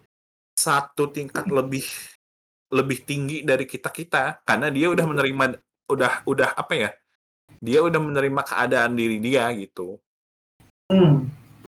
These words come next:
Speaker 1: Kalau buat orang, itu, apa ya, itu transformasi paling tinggi itu ketika dia perfect the imperfection. Dia menyempurnakan ketidaksempurnaannya dia.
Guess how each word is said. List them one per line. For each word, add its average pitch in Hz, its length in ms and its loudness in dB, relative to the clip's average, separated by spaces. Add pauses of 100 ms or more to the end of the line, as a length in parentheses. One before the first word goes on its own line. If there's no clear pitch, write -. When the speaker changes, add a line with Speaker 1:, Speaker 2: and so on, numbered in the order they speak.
(320)
Speaker 1:
Kalau 120 240 4
buat 117 240 4
orang, 151 320 2 (480)
itu, 170 480 0 (760)
apa 131 240 0
ya, 107 160 -2
itu 127 320 -6
transformasi 135 720 0
paling 120 240 4
tinggi 113 320 -2
itu - 80 -2
ketika - 400 0
dia 117 240 2
perfect 147 480 0
the 139 80 0
imperfection. 139 800 -4
Dia 135 240 0
menyempurnakan 147 720 0
ketidaksempurnaannya 123 960 -2
dia. 131 240 -2